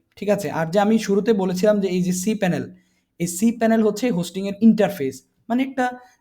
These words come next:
আহ, সাপোজ প্রত-, একটা মানে টোটাল ম্যানেজমেন্ট একটা প্যানেল, যেখান থেকে টোটালটা আমরা ম্যানেজ করি, ওইটাই হচ্ছে সি প্যানেল। আমরা দেখব সি প্যানেল কি। তো হোস্টিং এক ধরনের, স-, কয়েক ধরনের হতে পারে, এক ধরনের বা কয়েক ধরনের হতে পারে। তবে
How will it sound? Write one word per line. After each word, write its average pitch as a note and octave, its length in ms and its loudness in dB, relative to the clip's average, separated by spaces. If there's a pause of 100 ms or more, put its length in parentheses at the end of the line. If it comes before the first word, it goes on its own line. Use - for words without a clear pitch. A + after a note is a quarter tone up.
আহ, D#3 260 -2
সাপোজ F#3 460 -6
প্রত-, - 340 -4
একটা F#3 460 -4
মানে E3+ 220 -4
টোটাল A3 420 2
ম্যানেজমেন্ট F#3 600 0
একটা F3+ 160 -2
প্যানেল, D3 480 -2
যেখান E3 260 -2
থেকে G3 160 -4
টোটালটা E3 340 -6
আমরা D#3+ 140 -6
ম্যানেজ C#3 300 -8
করি, - 160 -20
ওইটাই D#3+ 260 -6
হচ্ছে C#3+ 220 -6
সি D#3+ 120 -12
প্যানেল। D3 180 -4
আমরা E3+ 140 0
দেখব E3+ 520 2 (260)
সি D3+ 140 -8
প্যানেল C#3+ 240 -6
কি। A#2 200 -16 (420)
তো D3+ 80 0 (160)
হোস্টিং B3+ 480 4
এক F3+ 220 4
ধরনের, G#3 420 2 (520)
স-, - 200 -14 (300)
কয়েক G3 280 4
ধরনের G3+ 320 4
হতে D3+ 200 -2
পারে, B2+ 220 -6
এক D3+ 240 -2
ধরনের A3 340 0
বা A3+ 120 0
কয়েক E3+ 240 0
ধরনের D#3+ 260 -2
হতে C#3+ 140 -6
পারে। B2+ 200 -6
তবে E3+ 220 2